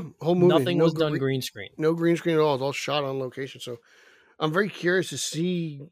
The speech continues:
Speaker 1: you know, Kraven in action, right?
Speaker 2: Yeah. Yeah.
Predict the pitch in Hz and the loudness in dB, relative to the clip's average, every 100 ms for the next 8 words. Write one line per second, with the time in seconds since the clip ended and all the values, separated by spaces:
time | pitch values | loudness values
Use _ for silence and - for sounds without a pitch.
0 | - 143 120 127 - - - 151 156 135 | -6 -4 -4 -8 -14 -14 -4 0 2 0
1 | 120 160 247 - - _ _ _ _ - | 0 -2 -4 -10 -18 _ _ _ _ -6
2 | 143 247 - _ _ _ - 120 123 123 | -2 -2 -4 _ _ _ -10 -4 -4 -6
3 | _ _ _ _ _ _ _ _ _ _ | _ _ _ _ _ _ _ _ _ _
4 | _ _ _ - 127 | _ _ _ -12 -10